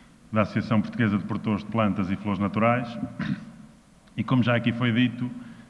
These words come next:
este é um setor que é um pouco desconhecido. Pronto, as pessoas, eh, as flores e as plantas ficam assim um pouco, um pouco no esquecimento, mas ultimamente já se,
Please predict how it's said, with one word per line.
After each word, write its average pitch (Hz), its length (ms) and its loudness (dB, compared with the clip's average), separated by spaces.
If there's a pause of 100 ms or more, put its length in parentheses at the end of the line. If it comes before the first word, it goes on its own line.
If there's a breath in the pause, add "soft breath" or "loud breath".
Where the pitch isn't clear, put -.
(100)
este 127 160 0
é 131 40 4
um 120 60 4
setor 127 540 0
que 120 800 -2 (540)
é 143 80 -4
um 143 80 2
pouco 147 180 -2
desconhecido. 185 720 0
Pronto, 135 300 -4
as - 60 -12
pessoas, 110 440 -4
eh, 113 460 -6
as 110 80 -10
flores 131 380 -8
e 117 80 -2
as 113 80 -6
plantas 131 420 -4
ficam 120 280 -8
assim 117 180 -4
um 110 100 0
pouco, 104 400 -6 (1120 loud breath)
um 110 140 -2
pouco 113 220 -2
no 123 60 2
esquecimento, 113 760 0
mas 107 220 -2
ultimamente 104 520 2
já 101 160 0
se, 95 440 -6